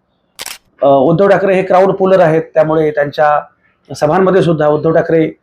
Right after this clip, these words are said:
अ, उत्तम बोलायचे, त्यांना अर्थातच चांगला प्रतिसाद मिळत होता.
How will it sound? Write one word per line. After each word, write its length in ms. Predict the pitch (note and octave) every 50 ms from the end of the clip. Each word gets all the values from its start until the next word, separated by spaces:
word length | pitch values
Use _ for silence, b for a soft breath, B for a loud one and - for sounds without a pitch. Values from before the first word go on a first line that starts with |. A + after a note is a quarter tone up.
| _ _ _ _ _ _
अ, 40 | -
उत्तम 400 | A#2+ B2 D3 - _ G#3+ G3+ G3
बोलायचे, 400 | F3+ F3+ F3 F3 E3+ E3+ E3+ E3+
त्यांना 420 | E3 D#3+ C#3+ D3+ D3+ D3 D3 - - - _ _ _ _ _ _ _ _ _
अर्थातच 440 | - - - - - D3+ D#3 D#3+ D#3+
चांगला 280 | D#3 D3 D3 D#3 D3+ D3+
प्रतिसाद 400 | D3+ - - - C#3 E3 D#3+ D#3+
मिळत 200 | E3 E3 D#3 C#3+
होता. 260 | D3+ D3+ - C#3